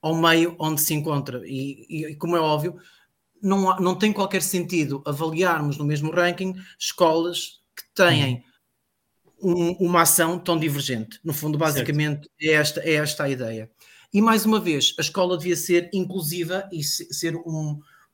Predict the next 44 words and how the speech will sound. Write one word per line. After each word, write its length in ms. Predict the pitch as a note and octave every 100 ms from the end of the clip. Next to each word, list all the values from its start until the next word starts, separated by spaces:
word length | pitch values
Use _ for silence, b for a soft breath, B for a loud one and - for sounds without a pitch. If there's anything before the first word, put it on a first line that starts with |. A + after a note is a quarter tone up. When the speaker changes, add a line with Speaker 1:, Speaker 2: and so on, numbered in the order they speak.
| -
Speaker 1:
um, 580 | E3+ E3 D#3+ D#3 D3+ - - -
algo 400 | D#3+ D#3+ D#3 -
que, 80 | -
como 180 | - E3
tu 140 | D3 E3
disseste 380 | - E3 D3 E3
na 60 |
introdução 480 | D3 D3+ D3 E3 D#3
e 80 | D3
que 100 | D3
eu 60 | D3+
concordo 400 | D3+ D3 C#3 C3+
completamente, 680 | D#3 D3+ D3+ D3+ D3+ D#3 - B B B
um, 400 | F3+ E3+ E3+ E3 F3
um, 360 | E3+ E3 D#3+ -
um 60 | E3
mecanismo 440 | D#3 E3+ E3+ E3+
para 180 | D#3 E3
ser 260 | D#3+ E3+ D#3+
um 360 | D#3+ D#3+ D#3
trampolim 440 | D3+ E3+ D3+ E3 D3+
social, 540 | - - F3+ E3 D#3 C#3+
ou 100 | C3+
seja, 240 | C3 C#3 C#3
para 140 | D3+
Speaker 2:
Sim. 40 | A#2
Speaker 1:
permitir 340 | D#3 D3+ E3
pessoas 400 | D3 - D#3+ D3+ -
com 340 | E3+ D#3+ D3 B B B
menos 260 | E3 E3 D3+
capacidades 640 | - - D3 D#3+ D#3+ D#3
conseguirem 460 | - E3 - D#3+ D#3+
ascender 540 | C#3+ D#3+ D3+ D#3 E3 B B B
socialmente 720 | - C#3+ E3 D#3 D#3+ E3+ -
devido 380 | D3 E3 D#3 E3+
ao 180 | D3 D3
seu 180 | -
mérito. 360 | D#3 D3+ C#3+ C3
Eu 60 | C3
sou 200 | - D3
uma 120 | C#3+
pessoa 300 | D3 D#3 D3+ -
que 80 |
acredito, 440 | D3 D3+ D3+ D3+